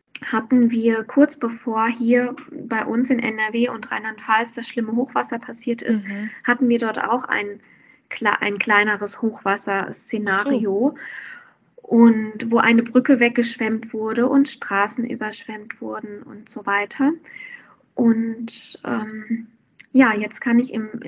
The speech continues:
Speaker 1: kann ich ganz anders auf die Gegend und auf die Umstände blicken, als natürlich als Anfängerin. Und das
Speaker 2: Mhm.
Speaker 1: freut mich auch, dass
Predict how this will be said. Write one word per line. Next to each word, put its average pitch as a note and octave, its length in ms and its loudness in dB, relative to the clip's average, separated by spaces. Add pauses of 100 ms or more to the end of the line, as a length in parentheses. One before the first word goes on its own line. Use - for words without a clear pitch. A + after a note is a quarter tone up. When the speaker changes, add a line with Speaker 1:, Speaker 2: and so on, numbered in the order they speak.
(200)
Speaker 1:
kann A#3 220 0
ich A#3 140 2
ganz C4+ 280 2
anders C4 380 4
auf A3+ 260 -4
die G#3+ 160 -4
Gegend A#3 520 -2
und A#3 200 0
auf A3 180 -6
die A3+ 280 -8
Umstände B3+ 600 2
blicken, B3 460 2
als G#3+ 220 0
natürlich A3+ 480 -4
als G#3+ 180 -8
Anfängerin. G3 720 -10
Und F#3+ 140 -12
das G3+ 200 -14 (240)
Speaker 2:
Mhm. G3+ 480 -6
Speaker 1:
freut C#4 380 2
mich A#3 220 2
auch, B3+ 280 4
dass - 380 -8